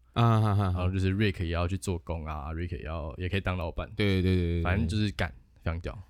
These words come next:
Speaker 1: 你这样讲，我们好像有一个
Speaker 2: 推荐大家去看一下。
Speaker 1: 耳熟能详的一个卡通，也是有点类似这种的。
Speaker 2: 三小。
Speaker 1: 这样，哆啦 A 梦，不觉得也是一个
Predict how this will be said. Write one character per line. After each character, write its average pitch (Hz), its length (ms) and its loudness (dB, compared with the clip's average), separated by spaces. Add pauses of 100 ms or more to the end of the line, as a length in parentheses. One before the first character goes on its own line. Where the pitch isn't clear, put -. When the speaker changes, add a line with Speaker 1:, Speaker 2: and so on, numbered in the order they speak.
(240)
Speaker 1:
你 98 100 0
这 151 80 2
样 190 80 2
讲， 95 260 0
我 85 40 -2
们 87 100 -2
好 92 120 0
像 131 100 -2
有 101 140 -2
一 92 100 -4
个 92 260 -6
Speaker 2:
推 104 160 4
荐 110 120 2
大 98 100 4
家 90 60 4
去 90 60 2
看 85 200 -2
一 73 60 -6
下。 69 160 -8 (300)
Speaker 1:
耳 101 220 -4
熟 101 300 -6
能 101 260 -4
详 92 240 -8
的 92 140 -6
一 92 80 -6
个 95 80 -6
卡 58 360 -8
通， 92 340 -10
也 80 180 -6
是 90 220 -4
有 90 100 2
点 80 160 -2
类 85 220 -4
似 82 200 -14
这 82 120 -12
种 - 200 -12 (160)
的。 - 60 -20 (300)
Speaker 2:
三 87 180 -2
小。 85 180 -4 (560)
Speaker 1:
这 - 120 -10
样， 78 120 -6 (320)
哆 78 140 2
啦 73 140 0
A 82 80 -4
梦， 85 200 -6 (1300)
不 117 80 0
觉 101 120 2
得 85 60 0
也 80 140 -2
是 90 100 -6
一 90 120 -2
个 64 280 -4